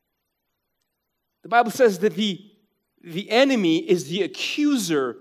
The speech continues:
of the brethren. His job constantly, well, not much of a job, he, he really is wicked. And he wants to destroy you. The way he does that, he, he tempts you first. You give in to a sin,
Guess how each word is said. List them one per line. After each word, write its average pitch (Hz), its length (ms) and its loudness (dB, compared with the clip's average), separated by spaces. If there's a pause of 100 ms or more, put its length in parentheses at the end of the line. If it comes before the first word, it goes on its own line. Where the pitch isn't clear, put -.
(120)
of 175 160 -2
the 160 60 -8
brethren. 120 520 -6 (1500)
His 240 320 4
job 240 460 2 (680)
constantly, 202 800 0
well, 175 300 -2 (560)
not 196 100 -6
much 151 140 -4
of 147 40 -12
a 151 40 -4
job, 127 400 2
he, 120 300 -10
he 127 120 -16
really 135 360 -4
is 117 200 -10
wicked. 131 640 -6 (1400)
And 139 100 -14
he 170 100 -4
wants 220 300 -2
to 170 60 -16
destroy 226 360 -4
you. 151 260 -2
The 156 120 0
way 220 100 -2
he 185 140 -4
does 233 320 0
that, 151 160 -2
he, 160 240 -6 (180)
he 185 80 -6
tempts 247 420 -6
you 156 100 -4
first. - 520 -16 (800)
You 156 140 -6
give 214 180 0
in 233 80 -2
to 220 140 -2
a 175 40 0
sin, 202 600 -2